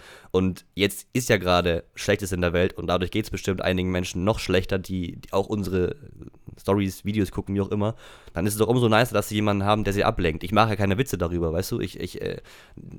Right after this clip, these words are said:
mache ja keine Comedy anhand von dem Krieg. Ähm, aber das ist, ich, ich verstehe das auch in, in gewisser Weise, aber das ist, ähm, leider ein bisschen, bisschen komisch, dass da so viele,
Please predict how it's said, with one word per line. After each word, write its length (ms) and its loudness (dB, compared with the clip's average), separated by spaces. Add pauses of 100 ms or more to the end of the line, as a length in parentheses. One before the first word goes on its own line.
(140)
mache 180 -2
ja 60 0
keine 400 0
Comedy 400 -2
anhand 360 0
von 300 -2 (300)
dem 120 -2
Krieg. 360 -2 (580)
Ähm, 520 4
aber 480 4 (280)
das 200 -8
ist, 400 -8 (100)
ich, 160 -4
ich 80 -2
verstehe 220 4
das 120 2
auch 200 4
in, 220 -4
in 200 -6
gewisser 320 0
Weise, 320 4
aber 380 2
das 160 -8
ist, 300 -8
ähm, 420 -2 (640)
leider 360 4
ein 120 2
bisschen, 540 -4 (800)
bisschen 260 -4
komisch, 320 0
dass 140 -6
da 80 -4
so 100 -4
viele, 440 -4